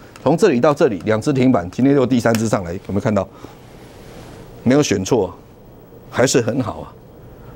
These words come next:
另外呢，还有一档股票，那我认为啊，今天呢，因为资料没有带到，<laughs> 带到它的情况，但是我跟各位讲说，它已经这一整年了，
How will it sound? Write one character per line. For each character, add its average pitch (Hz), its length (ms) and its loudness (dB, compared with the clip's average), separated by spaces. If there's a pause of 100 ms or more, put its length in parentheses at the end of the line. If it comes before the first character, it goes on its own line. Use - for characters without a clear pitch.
另 160 180 2
外 147 140 4
呢， 127 240 4
还 143 100 4
有 147 80 6
一 151 40 4
档 120 200 0
股 101 100 -6
票， 101 260 0 (260)
那 131 220 2
我 98 160 2
认 143 200 2
为 98 140 -2
啊， 98 120 0
今 147 240 0
天 147 160 2
呢， 127 180 2
因 135 120 2
为 156 100 4
资 - 180 -4
料 170 140 4
没 120 120 -2
有 127 120 2
带 135 160 2
到， 135 180 4 (160)
<laughs> - 200 -12
带 - 100 2
到 143 220 2
它 135 160 2
的 127 100 0
情 113 220 -6
况， 127 120 -2 (200)
但 165 100 2
是 156 80 0
我 123 100 2
跟 139 140 0
各 147 120 2
位 135 100 4
讲 98 160 -4
说， 127 140 2 (220)
它 269 440 2
已 147 140 -2
经 208 200 0
这 226 180 2
一 233 120 -2
整 139 300 0
年 117 200 2
了， 110 180 0